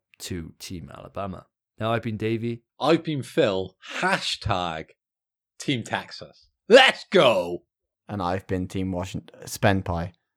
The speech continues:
Speaker 3: Spencer. Spencer. That's the one. Spencer. Yes, that's me.
Speaker 1: Take care, guys. In P S We Trust is hosted by Davey, Phil, and Spencer.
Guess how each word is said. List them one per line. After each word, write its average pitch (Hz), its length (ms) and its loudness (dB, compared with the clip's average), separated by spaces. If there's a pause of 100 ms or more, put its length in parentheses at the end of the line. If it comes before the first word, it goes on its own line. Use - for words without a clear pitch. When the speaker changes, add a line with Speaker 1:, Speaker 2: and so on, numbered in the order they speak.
(140)
Speaker 3:
Spencer. 90 600 -2 (100)
Spencer. 98 560 0
That's 95 220 2
the 98 120 -2
one. 92 240 2
Spencer. 95 680 0
Yes, 92 320 2
that's 87 220 -6
me. 87 300 -2 (400)
Speaker 1:
Take 117 220 -2
care, 95 180 -4
guys. - 400 -14 (2250)
In 190 200 2
P 180 200 -2
S 160 140 -2
We 139 80 0
Trust 110 400 -4
is 104 140 -8
hosted 107 340 -6
by 101 140 -4
Davey, 113 480 -6 (200)
Phil, 95 440 -4 (220)
and 113 140 -6
Spencer. 139 480 -4